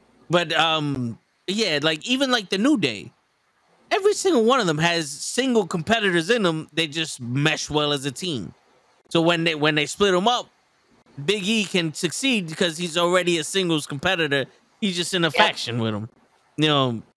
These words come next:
Speaker 1: and, and I can't wait until Xavier Woods gets a push.
Speaker 2: Oh, man. I want that so bad for him.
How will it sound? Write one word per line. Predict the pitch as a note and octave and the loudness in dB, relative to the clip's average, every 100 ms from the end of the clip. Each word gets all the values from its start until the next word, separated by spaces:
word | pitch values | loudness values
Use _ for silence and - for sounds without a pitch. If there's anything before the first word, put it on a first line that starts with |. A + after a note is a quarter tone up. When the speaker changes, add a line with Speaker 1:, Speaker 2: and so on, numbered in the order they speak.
| - | -4
Speaker 1:
and, | D#3 C3+ | -4 -2
and | C#3+ D3 - - _ _ - | -2 -4 -6 -20 _ _ -6
I | A3 | -4
can't | A#3+ G#3 E3+ | 0 0 2
wait | G3 G#3 | 2 0
until | D#3 E3 D#3 C#3+ | -2 2 4 2
Xavier | C3+ C3+ F#3 D#3+ C#3+ | 0 -2 0 2 2
Woods | C#3+ G3 E3 B2+ - - - - - _ _ _ _ C#3 | 4 4 2 -2 -6 -8 -10 -14 -18 _ _ _ _ -4
gets | D#3 C#3+ | -4 -2
a | C#3+ | -4
push. | A2+ C3 - - - - _ _ _ _ - | -2 -2 -2 -10 -12 -18 _ _ _ _ -2
Speaker 2:
Oh, | F#3 A3 A#3 A#3 G#3 F3 F3 | 6 10 12 12 12 8 4
man. | F3+ F3+ F3 D#3+ D3+ D3 _ _ _ _ _ _ _ - | 4 6 6 4 -2 -8 _ _ _ _ _ _ _ 4
I | G3 | 8
want | A#3 F3 F3 F3+ F#3 - | 8 6 4 4 2 0
that | D#3 - | -2 -2
so | - - - G3 F#3+ | -16 -12 -2 0 0
bad | E3+ E3 D3+ B2+ A2+ - _ _ _ _ _ _ | 4 6 6 6 0 -4 _ _ _ _ _ _
for | _ A#3+ A3 | _ 4 6
him. | G#3 G3 G#3 F3 C#3 | 4 4 4 4 0